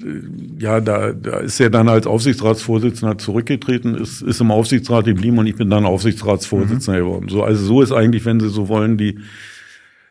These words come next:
Speaker 1: die Entwicklung, die Ent-, die, die Entwicklung, äh, gewesen und gefragt haben, nämlich damals, äh, die, die, die Gruppe der Althertaner und die Gruppe der auch Alten, aber Neuer,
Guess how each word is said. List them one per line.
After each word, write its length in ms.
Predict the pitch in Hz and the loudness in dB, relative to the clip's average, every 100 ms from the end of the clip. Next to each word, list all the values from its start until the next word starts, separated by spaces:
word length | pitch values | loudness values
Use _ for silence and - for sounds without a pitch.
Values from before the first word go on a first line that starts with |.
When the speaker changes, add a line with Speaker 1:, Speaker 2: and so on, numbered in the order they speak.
| _ | _
Speaker 1:
die 120 | 120 117 | 2 2
Entwicklung, 720 | 110 92 123 139 127 120 110 | 2 2 0 4 4 2 0
die 280 | 110 110 113 | -6 -2 0
Ent-, 360 | 104 104 104 | -2 -4 -4
die, 160 | 107 110 | -4 -4
die 300 | - 104 110 | -6 -4 -2
Entwicklung, 720 | 101 104 123 156 135 123 117 | 0 0 0 2 4 2 -2
äh, 400 | - 117 120 113 - - | -4 0 2 2 -2 -4
gewesen 480 | 113 101 104 120 120 | -2 2 4 4 4
und 200 | 110 101 | 2 0
gefragt 500 | 110 - 92 113 - | -4 -2 0 0 2
haben, 140 | 120 | 2
nämlich 320 | 113 107 104 107 | 4 2 0 0
damals, 600 | 98 110 107 95 - - | 0 2 0 -2 -8 -8
äh, 340 | 98 107 107 101 | -2 0 0 -2
die, 260 | 104 104 | -4 -6
die, 360 | 107 107 101 - | -6 -6 -6 -4
die 380 | - 53 52 50 - - - - - - - - | -4 -4 -4 -6 -8 -10 -18 -20 -20 -20 -20 -2
Gruppe 300 | 117 117 98 | 2 4 2
der 160 | 98 | 2
Althertaner 800 | 95 104 - 104 82 101 104 104 | 0 -2 2 0 2 0 0 0
und 180 | 92 92 | -2 -2
die 60 | 98 | -2
Gruppe 340 | 87 95 101 | -4 -4 -4
der 240 | 87 87 | -4 -4
auch 220 | 95 98 - | -2 -2 0
Alten, 320 | 104 113 110 | 0 2 0
aber 220 | 90 92 | -2 -2
Neuer, 320 | 92 104 123 | 0 0 -2